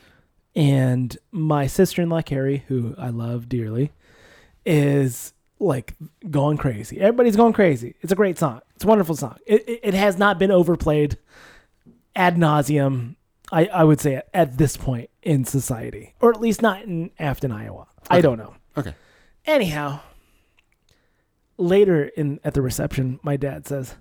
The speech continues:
Speaker 1: "Carrie, hey, what was that, uh, what was that song you were singing? Uh,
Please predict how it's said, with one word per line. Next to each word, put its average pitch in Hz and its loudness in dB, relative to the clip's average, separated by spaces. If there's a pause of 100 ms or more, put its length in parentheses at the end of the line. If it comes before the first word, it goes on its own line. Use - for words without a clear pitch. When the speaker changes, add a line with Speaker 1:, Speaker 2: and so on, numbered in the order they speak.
(520)
Speaker 1:
"Carrie, 180 0
hey, 202 -2 (960)
what 320 -4
was 427 0
that, 403 -4
uh, 208 2 (300)
what 330 -2
was 392 -2
that 392 -2
song 185 0
you 139 -4
were 135 -6
singing? 139 -8 (720)
Uh, 156 -4